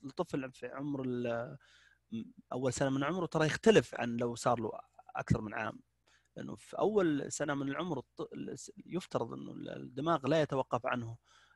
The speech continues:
آه، دعم السكر يعني، أو التغذية بالسكر. مو بس السكر، أشياء أخرى، حتى الدهون، بعض أنواع الدهون، بعض أنواع اللي هو البروتي-، أو بعض أنواع البروتينات. فلذلك الأم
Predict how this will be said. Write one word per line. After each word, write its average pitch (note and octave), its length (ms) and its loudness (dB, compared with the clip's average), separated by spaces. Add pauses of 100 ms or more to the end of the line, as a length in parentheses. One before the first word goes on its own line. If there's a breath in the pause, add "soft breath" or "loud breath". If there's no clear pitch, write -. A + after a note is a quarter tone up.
(140)
آه، - 760 -6
دعم B2 320 6
السكر - 440 -6
يعني، - 280 -12
أو A#2+ 300 -10
التغذية B2+ 580 0
بالسكر. - 440 -10 (800 loud breath)
مو F#3 160 4
بس G3+ 200 8
السكر، D#3+ 400 2
أشياء E3 300 8
أخرى، - 180 0
حتى - 240 -2
الدهون، D3+ 760 2
بعض A#2+ 180 6
أنواع A#2+ 220 0
الدهون، D#3 760 0
بعض A#2 220 0
أنواع A2+ 260 -4
اللي A2+ 180 -4
هو A2+ 80 -6
البروتي-، - 380 -8
أو A2+ 340 -8
بعض A2+ 220 -4
أنواع A2 200 -4
البروتينات. B2 560 -6 (840 loud breath)
فلذلك G3+ 800 10
الأم D#3+ 720 4